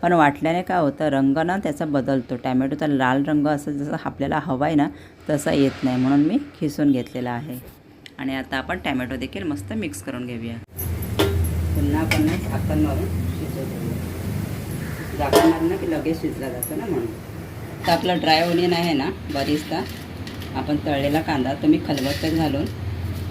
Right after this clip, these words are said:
कुटून घेते थोडंसं, म्हणजे बारीक करते, आणि हा आपल्याला सजावटीसाठी हा ठेवून देते कांदा, आणि हा आपण खलबत्त्यामध्ये चेचून घेऊया. जास्त वेळ नाही लागत, अगदी एका मिनिटात पटकन होऊन जाते.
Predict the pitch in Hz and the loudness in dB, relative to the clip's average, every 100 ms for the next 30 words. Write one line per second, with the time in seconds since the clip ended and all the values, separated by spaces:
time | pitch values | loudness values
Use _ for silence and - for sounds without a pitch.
0 | - - - - - - 160 151 156 151 | -8 -8 -8 -8 -8 -4 -2 4 6 6
1 | 147 131 - 127 151 160 151 143 127 151 | 2 -2 -2 -2 2 4 4 2 0 0
2 | - 131 151 139 151 151 151 - 147 165 | 0 -2 0 2 2 2 0 0 0 0
3 | - - - - 156 143 151 151 156 160 | 0 -4 -4 0 2 2 2 2 0 -2
4 | 160 175 220 - 151 131 123 127 - 120 | -2 -2 -2 0 0 2 0 -4 -4 -4
5 | 110 - - - - - - - 131 135 | -6 -8 -10 -12 -12 -12 -12 -4 -2 -2
6 | 135 - 160 - - 147 135 - 139 143 | -2 -2 -2 -2 0 0 0 -2 -2 -2
7 | 214 - 123 120 110 110 113 - - - | -2 -2 -2 -4 -6 -6 -6 -8 -8 -8
8 | - - - - - - - - - - | -8 -8 -8 -8 -8 -8 -10 -8 -8 -8
9 | - - - - - - - - - 143 | -8 -8 -8 -8 -10 -4 2 2 2 -2
10 | 131 160 151 151 175 165 156 151 135 143 | 0 0 4 4 4 2 0 -2 -2 -2
11 | 127 147 143 131 151 139 - 139 131 120 | -2 0 0 0 -2 -4 -4 -4 -2 -2
12 | 117 117 - | -4 -6 -8